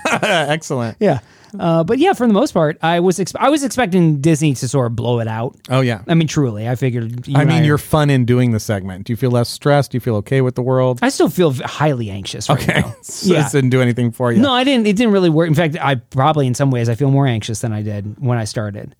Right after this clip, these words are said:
Speaker 1: But that's okay.
Speaker 2: Okay.
Speaker 1: That's okay. We're all working. We're all, we're all working through different things here right
Speaker 2: I
Speaker 1: now.
Speaker 2: guess so.
Speaker 1: Yeah.
Speaker 2: I feel like we're all working for the same thing.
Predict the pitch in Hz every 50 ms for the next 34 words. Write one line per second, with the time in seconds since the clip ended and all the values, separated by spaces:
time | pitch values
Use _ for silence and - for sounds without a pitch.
0 | _ _ _ - 180 185 208 202 - 269 208 170 143 139 170 214 - - 147 -
1 | 160 143 147 _ _ _ - - 180 170 - 220 214 254 285 277 185 135 _ _
2 | _ _ _ _ _ - 160 202 220 220 220 226 220 208 214 196 - 202 175 160
3 | 190 208 220 220 226 196 208 214 208 196 185 - - 190 147 170 165 - 143 131
4 | - 143 131 131 110 117 107 - 110 107 98 - - 104 104 - - 135 131 143
5 | 135 - 143 123 107 107 - _ _ _ - 208 170 139 120 - _ - - 185
6 | 165 123 117 120 123 127 127 117 123 123 131 131 127 - 156 165 185 160 - 101
7 | 107 104